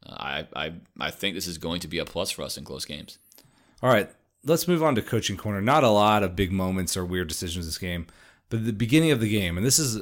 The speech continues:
Speaker 2: an interesting philosophical point. We decided to kick a field goal. It was fourth and two or fourth and three maybe on that first drive. What did you think about that call?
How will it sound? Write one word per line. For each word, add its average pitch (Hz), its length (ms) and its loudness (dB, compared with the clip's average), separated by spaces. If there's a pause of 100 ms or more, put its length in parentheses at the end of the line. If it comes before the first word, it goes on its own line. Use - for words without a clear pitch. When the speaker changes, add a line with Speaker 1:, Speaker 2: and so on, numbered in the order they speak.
(160)
Speaker 2:
an 123 140 -4
interesting 156 400 -2
philosophical 113 640 -2
point. 87 340 -8 (1120)
We 113 100 -4
decided 139 320 2
to - 40 -14
kick 131 140 -4
a 113 60 -2
field 104 240 -2
goal. 98 160 2
It 98 40 2
was 92 120 -2
fourth - 260 -4
and 90 80 -4
two 95 200 -2
or 87 60 -2
fourth 92 220 -6
and 85 80 -14
three 92 160 -6
maybe 85 380 -4 (220)
on 92 140 -6
that 80 120 -6
first 92 260 -6
drive. 82 400 -4 (1040)
What 110 140 -2
did 101 80 -4
you 101 60 -4
think 90 160 -6
about 80 240 -6
that 67 160 -8
call? 71 240 -8